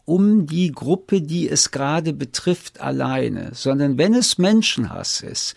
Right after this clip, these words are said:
betrifft es uns alle. Und die autoritären Menschen, die das tun, die rassistischen Konnotationen, die in ihnen sind, sind ja bei ihnen, sie seien die Besseren, sie seien höher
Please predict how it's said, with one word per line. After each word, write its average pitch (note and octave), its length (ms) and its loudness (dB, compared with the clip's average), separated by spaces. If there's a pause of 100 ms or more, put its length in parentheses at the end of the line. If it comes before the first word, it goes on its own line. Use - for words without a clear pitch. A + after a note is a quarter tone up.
(300)
betrifft - 560 -2
es D#3+ 180 -2
uns D#3+ 440 0
alle. - 440 -6 (480)
Und C3+ 160 0
die D3 220 -2
autoritären F3 1080 2
Menschen, F3 580 2
die C#3+ 180 -4
das - 500 0
tun, C#3 580 4
die A#2+ 300 0
rassistischen D#3+ 1160 0 (280)
Konnotationen, D#3+ 1120 2
die C#3+ 120 4
in C3+ 140 4
ihnen D#3+ 440 2
sind, C3 560 2 (320)
sind E3+ 300 2
ja E3 100 2
bei - 380 -2
ihnen, A3+ 680 6
sie D#3 220 0
seien D3 500 2
die C#3+ 100 0
Besseren, A2+ 640 -2
sie B2 140 -2
seien C#3 560 0
höher D#3 500 4